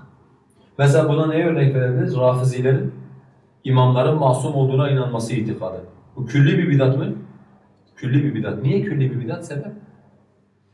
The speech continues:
Bir sürü şeye sebebiyet veriyor. Onun masum olduğuna inanınca,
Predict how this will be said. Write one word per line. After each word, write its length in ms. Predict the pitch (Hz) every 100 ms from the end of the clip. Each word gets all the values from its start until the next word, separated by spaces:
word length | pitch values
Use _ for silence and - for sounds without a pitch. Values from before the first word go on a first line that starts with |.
| _
Bir 140 | 107 143
sürü 260 | 151 180
şeye 200 | 208 226
sebebiyet 540 | 226 226 208 208 - 185
veriyor. 240 | 180 170 165 - - -
Onun 260 | 135 160
masum 320 | 165 156 175
olduğuna 380 | 165 160 160 165
inanınca, 640 | 160 160 165 160 160 160